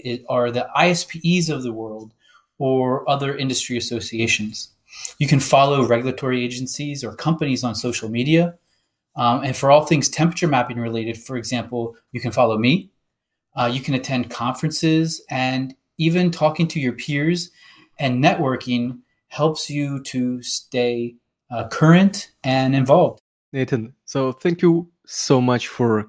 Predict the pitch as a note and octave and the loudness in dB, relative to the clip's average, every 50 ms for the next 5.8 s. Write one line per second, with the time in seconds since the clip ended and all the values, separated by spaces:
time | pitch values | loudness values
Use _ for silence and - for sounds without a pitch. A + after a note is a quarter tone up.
0 | _ - - A#2 A2+ A#2 B2+ A#2+ - A#2+ A2+ A2+ G#2+ - - C#3 C3+ C#3+ C#3+ C3+ | _ -4 -2 0 2 0 0 0 0 -2 -2 -2 -2 -2 0 2 4 4 4 2
1 | A2+ G#2+ - - A#2 A#2 A#2 - - A#2 A2+ A2 G#2+ - _ _ _ _ _ - | 2 0 0 2 2 2 2 0 -4 -4 -2 -4 -8 -10 _ _ _ _ _ -20
2 | - - _ _ _ _ _ _ _ - - B2 A2+ A#2 A#2+ A#2+ A#2+ A#2 A#2 A#2 | -20 -20 _ _ _ _ _ _ _ 0 2 4 4 6 6 6 4 4 2 -2
3 | - - C3 A#2 G#2+ A#2+ A2+ G#2+ - A2 G#2+ G#2 - - - A2+ G#2+ - _ - | -4 -4 -4 0 2 0 0 0 0 -2 -2 -4 -6 -8 -8 -8 -8 -8 _ -2
4 | A#2+ A#2 A2+ G#2+ A2 - - - - _ - C#3+ D#3 F#3 F3+ - E3 - - - | 0 2 2 0 -2 -6 -10 -12 -6 _ 2 4 6 6 6 4 2 2 4 6
5 | D3 C#3 C#3 C#3 B2 - B2+ - - C3 A#2+ - C3 B2 A#2+ | 6 8 8 6 2 -2 -4 0 0 0 2 2 -2 -4 -4